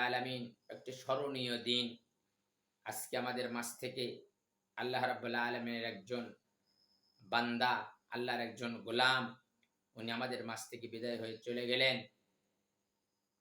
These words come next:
আমরা সমসাময়িক চ্যানেলের পক্ষ থেকে তার রুহের মাগফিরাত কামনা করতেছি, তার শোকাহত পরিবারের প্রতি আমরা সমবেদনা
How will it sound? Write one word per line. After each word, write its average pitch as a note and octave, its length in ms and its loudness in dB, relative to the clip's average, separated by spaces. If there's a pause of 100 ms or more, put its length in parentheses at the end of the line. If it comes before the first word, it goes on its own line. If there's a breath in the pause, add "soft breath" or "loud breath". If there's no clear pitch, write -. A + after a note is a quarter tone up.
(520)
আমরা A#2+ 300 0 (600)
সমসাময়িক B2 560 -4
চ্যানেলের B2+ 400 -2
পক্ষ - 160 -8 (160)
থেকে C#3+ 140 -4 (120)
তার A#2 180 4 (100)
রুহের B2 300 0
মাগফিরাত B2 460 -4
কামনা A#2+ 340 -2
করতেছি, B2+ 500 -8 (840)
তার A#2+ 140 2 (120)
শোকাহত D3 420 -8 (140)
পরিবারের B2+ 460 -2
প্রতি A#2+ 200 -6 (100)
আমরা A#2 180 0 (280)
সমবেদনা A#2 500 -6